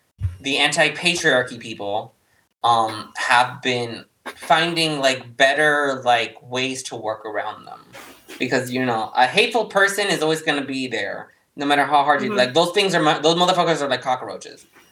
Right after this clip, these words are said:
Speaker 1: And I've
Speaker 2: Mm-hmm.
Speaker 1: seen, like, throughout history, they're just gonna be a dumb assholes and stuff like that.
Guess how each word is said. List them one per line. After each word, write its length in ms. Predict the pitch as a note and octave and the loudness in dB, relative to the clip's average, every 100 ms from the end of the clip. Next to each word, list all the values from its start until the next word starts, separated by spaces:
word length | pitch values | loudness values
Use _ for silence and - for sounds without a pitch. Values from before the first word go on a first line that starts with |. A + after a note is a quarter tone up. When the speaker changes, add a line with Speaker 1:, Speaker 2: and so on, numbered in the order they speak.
| _ - | _ -8
Speaker 1:
And 100 | B2+ | 0
I've 120 | C3 | 2
Speaker 2:
Mm-hmm. 100 | A3 | 2
Speaker 1:
seen, 300 | F3 E3 D#3 | 2 2 2
like, 220 | C#3 C3+ | 0 0
throughout 320 | C#3 C#3 D3 F3 | 0 4 4 2
history, 280 | D#3+ F3 | -2 -2
they're 100 | D3 | -2
just 160 | B2+ - | -2 -6
gonna 160 | C#3+ B2+ | -8 -8
be 180 | B2 - | -8 -2
a 100 | B2 | 0
dumb 240 | B2+ C3+ | 2 2
assholes 480 | C3+ B2 - G#2 G2 | 2 0 -2 -8 -12
and 80 | G#2 | -12
stuff 220 | - - | -12 -10
like 160 | F#2 - | -10 -8
that. 220 | - - | -10 -10